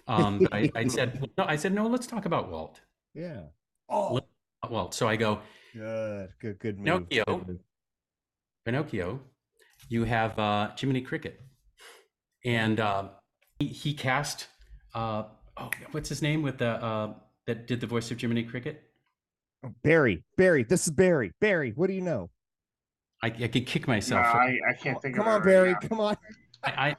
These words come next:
Speaker 1: I am going to, I'm going to look this up.
Speaker 2: Matt, <laughs> come on. Okay.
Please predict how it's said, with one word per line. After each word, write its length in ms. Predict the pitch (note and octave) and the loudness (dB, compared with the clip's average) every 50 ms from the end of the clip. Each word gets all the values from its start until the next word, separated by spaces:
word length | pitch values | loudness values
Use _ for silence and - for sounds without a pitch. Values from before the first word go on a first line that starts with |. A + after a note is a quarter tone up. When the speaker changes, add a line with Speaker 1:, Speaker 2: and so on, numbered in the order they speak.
| - | 0
Speaker 1:
I 60 | D3 D#3 | 2 2
am 120 | E3 E3 | 2 4
going 220 | D3+ D#3 D3 C#3+ C3+ | 4 4 4 4 2
to, 240 | - C3+ B2 A#2+ A#2 - - _ | 2 0 -2 -2 -4 -8 -6 _
I'm 140 | B2+ C3 C3 | -2 0 0
going 200 | C3 B2+ B2 A#2+ | 0 0 0 0
to 80 | A#2+ A2 | -2 -2
look 200 | A2 A2 - - | -4 -4 -6 -10
this 160 | G#2+ - G#2+ | -10 -8 -8
up. 180 | G2 G2 - - - A#3 - - | -10 -10 -12 -16 -16 -16 -12 -6
Speaker 2:
Matt, 360 | A3+ C4 C4 B3 G#3+ G3+ - _ - G3+ | -4 -2 0 0 -2 -4 -6 _ -4 -4
<laughs> 140 | F#3+ - - | -4 0 0
come 120 | B3 B3+ | 2 4
on. 200 | A#3+ A3 G3 F3+ | 4 4 2 0
Okay. 160 | - - - | -6 -12 -14